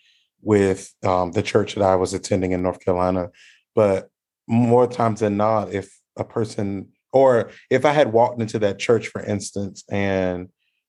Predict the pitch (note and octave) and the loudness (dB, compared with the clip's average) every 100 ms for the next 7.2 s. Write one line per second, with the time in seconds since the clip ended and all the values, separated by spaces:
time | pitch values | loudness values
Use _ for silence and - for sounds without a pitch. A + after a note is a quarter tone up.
0 | _ _ _ _ - A2 A2 G2+ G#2 A2 | _ _ _ _ 2 2 4 2 2 2
1 | A2 G#2 G2+ G2 G2+ A2+ G2+ F#2 F2 E2+ | 2 0 0 -2 -2 0 2 2 2 -2
2 | - _ G#2+ G#2+ A2 G#2+ - A2+ - G#2+ | -12 _ -4 2 2 0 0 0 2 -2
3 | G2+ F#2+ F#2 G#2 C3 C#3 F#2+ F#2+ _ - | -2 -4 -2 2 4 4 2 0 _ -20
4 | _ _ A#2 A#2 A2+ G#2+ A#2 A2 G2+ G2+ | _ _ 0 2 2 2 0 -2 -4 -4
5 | - G#2 F#2+ - B2+ C3 G#2 F#2+ G2+ G2+ | 0 0 0 0 -2 -2 -2 -2 -2 -2
6 | G2+ A2 A2+ A2+ - G#2 F#2+ G2 F#2+ F2+ | 2 2 2 0 -2 -2 0 -2 0 -2
7 | G2 | -6